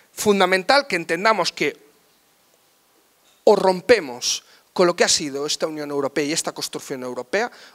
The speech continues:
o lo que viene son los monstruos. Pero también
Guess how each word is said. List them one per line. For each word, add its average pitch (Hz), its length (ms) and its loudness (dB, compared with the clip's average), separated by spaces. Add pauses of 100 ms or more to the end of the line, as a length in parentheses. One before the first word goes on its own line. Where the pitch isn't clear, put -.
(120)
o 151 100 6
lo 139 160 2
que 127 100 -8
viene 165 400 -8 (1500)
son - 220 0
los 127 160 -10
monstruos. - 540 -14 (240)
Pero 160 160 0
también 202 440 0